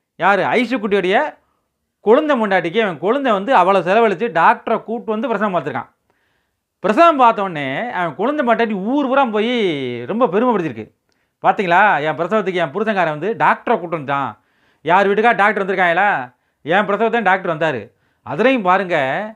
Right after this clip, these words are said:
அவர் வந்தப்ப ஒரு குழல் எடுத்து என் வயித்துல வச்சாரு. "உள்ள உள்ள பிள்ளை சிரிக்கிறது நேரடியா பார்த்தாரே பார்த்துக்கவே" அப்படின்னு சொல்லியிருக்கு. இது ஊர் ஊரா பரவிருச்சு. "பாத்தியா, அவ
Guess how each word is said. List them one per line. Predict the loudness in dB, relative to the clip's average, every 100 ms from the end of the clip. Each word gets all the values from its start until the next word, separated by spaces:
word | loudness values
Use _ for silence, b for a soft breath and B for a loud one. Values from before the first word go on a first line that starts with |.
| _ _ -6
அவர் | -2 0
வந்தப்ப | 0 0 0 0 2 2 0 -2
ஒரு | -4 0
குழல் | 4 4
எடுத்து | 4 0 -2 -2
என் | 0
வயித்துல | -2 -2 -2
வச்சாரு. | -2 -4 -6 -12 _ _ _ _
"உள்ள | -4 2 2
உள்ள | 4 0 -2
பிள்ளை | -4 -2 -2
சிரிக்கிறது | -2 -2 -2 0 0
நேரடியா | 0 0 2
பார்த்தாரே | 2 2 2
பார்த்துக்கவே" | 0 -2 -2 -2 -2 -6 0
அப்படின்னு | 2 2 0
சொல்லியிருக்கு. | 0 0 -4 -12 _ _ _ _ _ _
இது | -8 -6 -4
ஊர் | -2 0 2
ஊரா | 4 2
பரவிருச்சு. | 4 2 0 -4 -10 -20 _ _ _ _ _
"பாத்தியா, | -14 -4 2 2 0 -6 _
அவ | -2 2